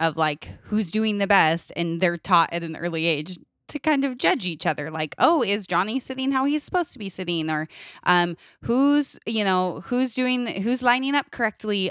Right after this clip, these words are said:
Oh, so-and-so's lining up correctly." Like, the pleasing and the, um, just going, uh, behaving at a certain standard, I think is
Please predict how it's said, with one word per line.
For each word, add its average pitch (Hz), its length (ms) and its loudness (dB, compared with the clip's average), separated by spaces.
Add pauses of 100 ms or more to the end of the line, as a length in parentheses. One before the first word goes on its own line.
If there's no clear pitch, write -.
Oh, 247 360 4
so-and-so's 226 480 0
lining 190 280 0
up - 160 -6
correctly." 180 440 -2
Like, 160 320 -2 (300)
the 196 100 2
pleasing 202 760 -2
and 160 440 -6
the, 160 400 2 (540)
um, 165 680 -2 (480)
just - 500 -4 (680)
going, 202 440 0
uh, 165 260 2 (160)
behaving 185 460 -4
at 160 120 -4
a 160 40 -6
certain 160 300 -8
standard, 165 640 -4
I 170 140 -2
think 160 400 -10 (420)
is 143 600 -6